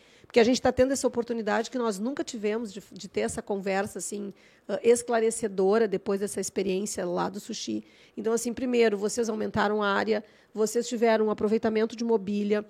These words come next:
vocês eram em três pessoas, eram três opiniões a serem dadas.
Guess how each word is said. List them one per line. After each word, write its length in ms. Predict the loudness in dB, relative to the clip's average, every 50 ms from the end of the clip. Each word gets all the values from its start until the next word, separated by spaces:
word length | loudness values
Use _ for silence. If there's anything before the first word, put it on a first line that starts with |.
| -14 _ _ _ -20 -16 -4
vocês 400 | 0 0 0 2 4 2 4 6
eram 200 | 6 6 6 6
em 100 | 4 2
três 260 | 4 4 4 4 4
pessoas, 680 | 0 -4 -2 0 2 4 4 4 4 2 0 -4 -8 -8
eram 220 | -6 -4 -2 -2 -2
três 300 | 0 2 2 2 2 2
opiniões 560 | 0 -2 -4 -4 -2 0 0 0 0 0 0
a 40 | -2
serem 260 | -4 -4 -6 -6 -4
dadas. 500 | -2 0 2 2 2 0 0 -4 -4 -6